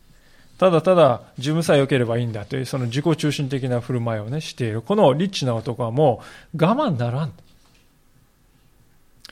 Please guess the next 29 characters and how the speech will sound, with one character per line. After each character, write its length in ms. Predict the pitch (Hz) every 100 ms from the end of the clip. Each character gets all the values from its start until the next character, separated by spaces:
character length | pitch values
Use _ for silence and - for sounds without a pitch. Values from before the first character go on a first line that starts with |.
| - _ _ _
ど 120 | 214
う 20 | 214
も 60 |
話 320 | 165 208 208 214
に 100 | 170
よ 120 | 165
る 80 | 170
と、 100 | 156
こ 120 | 175
の 100 | 151
ナ 200 | 165 196
タ 140 | 202
ン 80 | 147
の 80 | 123
知 200 | - 143
り 160 | 160
合 140 | 156 139
い 40 |
に、 140 | 110 - _ _ _ - - - _ _ - 196
そ 180 | - 185
ん 80 | 180
な 340 | 156 143 - -
輩 420 | 147 147 170 147
が 100 | 120
い 60 | 117
る 100 | 131
ら 140 | 120
し 120 | -
い。 120 | 131